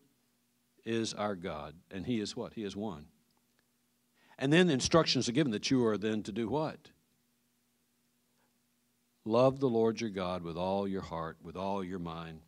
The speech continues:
with all of your soul, with all your might. These words I command you today,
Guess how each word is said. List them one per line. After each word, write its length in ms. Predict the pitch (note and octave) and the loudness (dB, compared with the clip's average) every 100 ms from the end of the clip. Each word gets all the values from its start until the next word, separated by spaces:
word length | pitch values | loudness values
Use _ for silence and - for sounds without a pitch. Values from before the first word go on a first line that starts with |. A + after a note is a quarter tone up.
| _ | _
with 140 | E2 F#2+ | -20 -14
all 260 | F#2 F#2 | -12 -12
of 140 | E2 E2+ | -12 -12
your 100 | D#2+ | -12
soul, 580 | - D2+ D2 D2 D2 _ _ _ - | -8 -8 -8 -10 -14 _ _ _ -16
with 100 | F2 | -8
all 180 | E2+ F2 | -6 -6
your 140 | E2 | -8
might. 400 | D2 C#2 C#2+ _ _ _ _ - - - - - - _ - | -12 -12 -16 _ _ _ _ -20 -20 -20 -20 -20 -20 _ -2
These 480 | B2 C#3 C3+ C3+ | 2 4 4 2
words 460 | B2+ C3 C3+ A#2 F#2+ | 0 0 0 -2 -4
I 120 | A2+ | -6
command 560 | - A#2 A2 A#2+ A#2 - | -4 -6 -2 -2 -2 -4
you 60 | |
today, 680 | F#2+ F#2+ A#2 G#2+ E2 D#2+ E2+ | -8 -6 -4 -4 -6 -10 -14